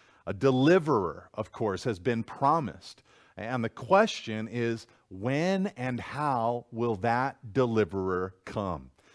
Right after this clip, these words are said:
Now, in Genesis chapter twelve, we saw that the family of Abraham is the family that is selected to bring forth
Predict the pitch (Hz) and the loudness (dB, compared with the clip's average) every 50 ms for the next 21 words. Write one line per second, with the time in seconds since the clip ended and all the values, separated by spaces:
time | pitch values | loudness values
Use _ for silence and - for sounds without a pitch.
0 | - _ _ _ _ _ _ - 90 95 101 110 107 104 147 165 208 196 - - | -20 _ _ _ _ _ _ -8 -4 -4 -2 -2 0 2 4 4 4 4 2 0
1 | 165 - - - 170 156 - - 117 - - - - 202 214 190 123 98 92 95 | -2 -2 2 2 2 2 2 0 -4 -4 -4 -4 0 2 4 6 6 4 2 0
2 | 117 143 - _ _ _ _ _ _ - 117 123 - - 151 143 156 160 117 131 | -2 -4 -8 _ _ _ _ _ _ -6 -6 -6 -2 2 4 6 4 4 2 -2
3 | - - 117 - - - 156 147 160 180 180 180 175 175 160 170 - 120 113 92 | -6 -6 -8 -6 -4 -2 -2 0 0 0 0 0 0 0 0 0 0 -2 -4 -4
4 | - - 139 160 185 208 175 156 131 113 104 98 95 90 90 92 101 110 - 127 | -6 -4 -2 0 0 0 2 0 -2 -2 -2 -4 -4 -4 -4 -6 -6 -6 -6 -8
5 | 104 92 123 120 - - - 165 156 160 165 170 175 165 156 147 120 139 127 120 | -6 -4 -4 -4 -4 -4 -4 -2 -2 0 0 0 2 2 2 2 4 2 2 2
6 | 117 113 - - - - 123 110 110 110 123 156 175 - - - - 104 98 92 | 0 -2 -4 -6 -2 0 2 2 2 4 4 4 4 2 -2 -6 -4 -4 -2 -2
7 | 110 101 95 87 110 120 139 147 156 151 151 - - - - _ - 165 165 147 | -2 -4 -4 -6 -4 -2 -2 0 0 0 -2 -4 -6 -10 -8 _ 2 4 4 4
8 | 117 98 101 - - | 4 2 2 -2 -8